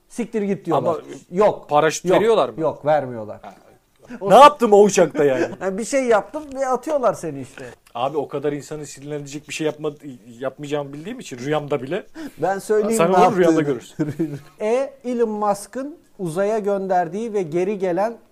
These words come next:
Speaker 1: hani uzaya gitmiş SpaceX roketinden. O roketten
Speaker 2: Aa.
Speaker 1: düşüyorsun.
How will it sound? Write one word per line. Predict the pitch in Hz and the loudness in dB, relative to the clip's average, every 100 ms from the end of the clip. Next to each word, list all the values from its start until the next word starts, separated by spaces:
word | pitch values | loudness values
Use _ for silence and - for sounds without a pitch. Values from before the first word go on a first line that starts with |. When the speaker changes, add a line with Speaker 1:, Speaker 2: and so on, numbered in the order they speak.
| _ _ | _ _
Speaker 1:
hani | 135 151 | -10 -8
uzaya | 143 170 143 | -6 -4 -4
gitmiş | 135 202 _ 226 277 - | -4 -10 _ -12 -12 -14
SpaceX | - 196 214 208 208 - _ _ _ 214 208 - 156 | -12 -6 -2 -2 -6 -20 _ _ _ -4 -4 -8 -8
roketinden. | 156 147 135 120 104 95 _ _ _ | -6 -6 -12 -14 -14 -20 _ _ _
O | - | -8
roketten | 208 190 180 - 208 202 | -8 -6 -8 -4 -6 -4
Speaker 2:
Aa. | 196 190 185 | -8 -10 -12
Speaker 1:
düşüyorsun. | - 135 107 | -10 -12 -12